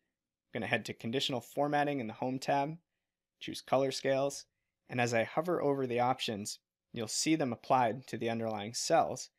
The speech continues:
And you can choose whatever options you want here. The one thing that I would recommend is that you avoid using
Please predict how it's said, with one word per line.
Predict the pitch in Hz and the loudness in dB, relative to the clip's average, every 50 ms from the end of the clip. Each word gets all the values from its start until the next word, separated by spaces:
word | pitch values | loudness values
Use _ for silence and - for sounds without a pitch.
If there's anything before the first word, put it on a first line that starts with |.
| _ _ _ _ _ _ _ _ _ - | _ _ _ _ _ _ _ _ _ -4
And | 135 123 117 117 - | -2 0 0 0 -2
you | - 156 175 - | -4 -6 -6 -2
can | - 233 196 | -2 -2 0
choose | - - 175 165 160 151 - | 2 4 4 4 4 4 2
whatever | - 127 131 151 165 160 | -2 0 0 2 4 4
options | 165 165 160 - - 147 135 127 | 4 4 4 2 -4 -4 -4 -4
you | 127 117 | -4 -2
want | 113 117 113 110 - 120 | -2 0 0 -2 -2 -4
here. | 131 120 117 110 - - _ _ _ _ _ - | -4 -4 -2 -2 -4 -6 _ _ _ _ _ -18
The | - - | -12 -4
one | 87 127 151 165 170 | 0 2 2 2 2
thing | - 160 156 147 | 2 0 2 2
that | 135 123 | 2 4
I | 113 113 | 4 4
would | 117 135 156 156 | 4 2 2 2
recommend | 151 147 139 143 - 131 123 120 120 113 120 123 - _ _ _ _ _ _ _ _ | 4 2 2 2 2 -2 0 0 0 -2 -4 -6 -10 _ _ _ _ _ _ _ _
is | - 123 117 - | -10 -8 -4 -2
that | 120 113 87 | 0 0 0
you | 110 123 117 104 | 0 0 0 0
avoid | 110 110 123 131 139 147 151 151 139 | -2 -2 0 2 2 4 4 2 2
using | 127 131 131 123 131 127 120 120 117 123 135 | 2 2 2 2 2 0 0 -2 -4 -6 -8